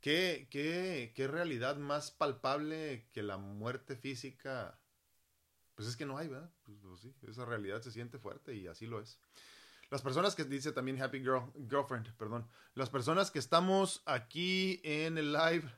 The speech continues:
démosle tap a la pantalla para que se una más gente. Ay, gracias, te agradezco mucho. Sí, doble tap.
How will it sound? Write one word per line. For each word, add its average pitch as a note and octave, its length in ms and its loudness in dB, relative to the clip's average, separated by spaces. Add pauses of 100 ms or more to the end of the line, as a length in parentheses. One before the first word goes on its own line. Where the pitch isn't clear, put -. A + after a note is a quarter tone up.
(180)
démosle C#3 400 2
tap C#3+ 340 2
a D#3 60 2
la C#3+ 160 -2
pantalla C3+ 560 2
para A2+ 320 2
que G#2+ 180 -4
se G#2 360 -2
una B2+ 220 -2
más C3+ 180 -2
gente. G#2 320 -6
Ay, D3 180 -2
gracias, G#2+ 380 -6
te A2 80 -10
agradezco G2+ 360 -6
mucho. G#2 240 -8
Sí, C3+ 200 -8
doble C#3+ 260 -4
tap. B2+ 300 -6